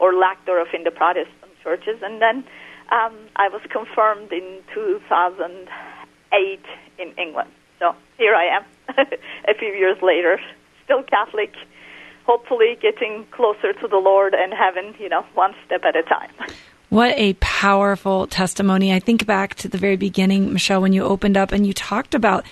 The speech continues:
Speaker 2: this, you know, that I no longer call you servants, right? I call you friends. I'm sure, Daria, like, there was a point in your heart where you just knew. I mean, what did that feel like to know that your God wants to be, you know, y-, y-, you get to approach him as friend?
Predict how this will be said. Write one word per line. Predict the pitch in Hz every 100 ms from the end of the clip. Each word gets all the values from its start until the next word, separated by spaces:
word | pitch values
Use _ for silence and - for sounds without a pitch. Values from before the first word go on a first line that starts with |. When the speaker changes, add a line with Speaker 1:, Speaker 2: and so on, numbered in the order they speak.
| - - - -
Speaker 2:
this, | 220 214 -
you | 226
know, | 214
that | 202 208 -
I | 214
no | 214 226
longer | 254 262 247
call | 226 220
you | 208
servants, | 185 220 226 175 - -
right? | - 190 208 -
I | 208
call | 202 - 202
you | 208 185
friends. | - - 170 175 - - - - - -
I'm | 220
sure, | - 247
Daria, | 214 202 208 196
like, | 185 190 190
there | 202
was | 208 208
a |
point | 190 220 220
in | 202
your | 196
heart | 185 196 190
where | - 185
you | 185 196
just | 196 208 202 - - - - _
knew. | 196 202 233 277 202
I | 185
mean, | 202 196
what | 226 -
did | 285
that | 254 214
feel | 214
like | 208 202
to | -
know | 196 190
that | 196 190
your | 190 196
God | 202 185 247
wants | 226 226 -
to | 214
be, | 185 202 196 - - - _ -
you | 220
know, | 214
y-, | 202 -
y-, | 247 262 -
you | - 214
get | 240
to | 262
approach | - 247 -
him | 226
as | 202 190
friend? | - - 196 269 233 165 156